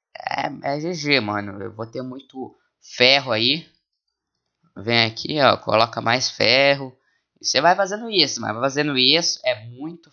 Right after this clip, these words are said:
ferro que eu tenho que ter. Então, para mim, isso daqui é pouco, entendeu? Porque eu tenho que ter vinte e cinco barras de ferro para mim fazer um item.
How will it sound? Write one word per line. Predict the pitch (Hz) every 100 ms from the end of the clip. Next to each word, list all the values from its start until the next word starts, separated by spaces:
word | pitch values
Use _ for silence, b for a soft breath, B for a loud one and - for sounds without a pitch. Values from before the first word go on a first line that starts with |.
| _
ferro | 127 127 113 113 _ _ _
que | -
eu | 127 120
tenho | 113 127
que | 127
ter. | - 127
Então, | 135 135
para | 123 139 165 175
mim, | 170 165
isso | 190 -
daqui | 190 165 - 160
é | 165
pouco, | - 160 156 -
entendeu? | 113 120 131 120
Porque | - 139 b b b _
eu | 139
tenho | 160 160
que |
ter | 180
vinte | 160 170 220
e |
cinco | - 202 - 220
barras | 147 143 160 143
de | -
ferro | 135 147 160
para | 160 156
mim | 156
fazer | 160 156
um | 160 190
item. | 165 - 98 98